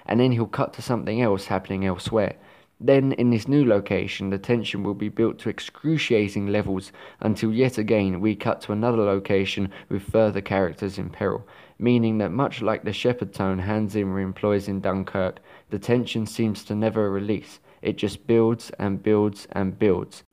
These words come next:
This makes the tension palpable, and the release when it eventually arrives that bit more impactful. The Joker's escape from the Dark Knight occurs at my favourite moment in narrative,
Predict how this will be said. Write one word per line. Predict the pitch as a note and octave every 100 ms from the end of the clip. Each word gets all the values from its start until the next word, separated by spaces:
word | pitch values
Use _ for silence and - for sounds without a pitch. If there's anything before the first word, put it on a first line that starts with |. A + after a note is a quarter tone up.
| -
This | C3+ C#3
makes | C3+ B2 B2
the | - G2+
tension | - B2+ A#2+ A#2 G#2
palpable, | - A#2 A#2+ A#2 G2+ D#2 - _ _ _ -
and | G#2
the | G2+
release | G2 G#2+ B2 A#2+ -
when | A2
it | -
eventually | G2 A2 A2+ - G#2
arrives | G2 G2+ G2 F#2 F#2
that | - F2+ -
bit | A2+ -
more | G#2 G2
impactful. | F#2+ G2 G#2 - - G2 - _ _ -
The |
Joker's | A2+ C3+ D#3 D#3 B2
escape | A#2 - A#2+ G#2 -
from | - G2+
the |
Dark | F#2 G#2 G2+ -
Knight | G2 F2+ F2 -
occurs | G#2 - A#2+ A2+ G#2+ -
at | - G#2
my | G#2
favourite | G2+ - A#2 A#2 A2 -
moment | G2+ F#2+ F2+ F2
in | F#2+
narrative, | F#2+ F#2 F2+ - D#2+ -